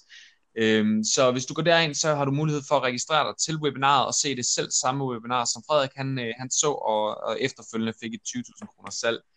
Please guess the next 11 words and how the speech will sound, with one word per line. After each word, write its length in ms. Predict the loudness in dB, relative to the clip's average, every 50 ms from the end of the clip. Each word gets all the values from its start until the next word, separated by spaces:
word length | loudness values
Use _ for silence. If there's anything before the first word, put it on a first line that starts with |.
| _ _ _ _ _
i, 240 | -6 -6 -6 -6
i 40 | -6
hus 260 | -6 -6 -6 -6 -6
til 140 | -6 -4 -4
hans 140 | -4 -4 -4 -6 -8 -4 -4
første 240 | -2 -2 -2 -6 -8 -14 -10 -4
klient, 280 | -2 -2 -2 -2 -6 -14 -20 _ _ _ _ _ _ -8
øh, 220 | -6 -4 -4 -4
som 280 | -4 -2 -2 -2 -4 -4
personlig 460 | -6 -8 -6 -6 -6 -6 -8 -8 -10
træner. 340 | -12 -12 -10 -8 -8 -10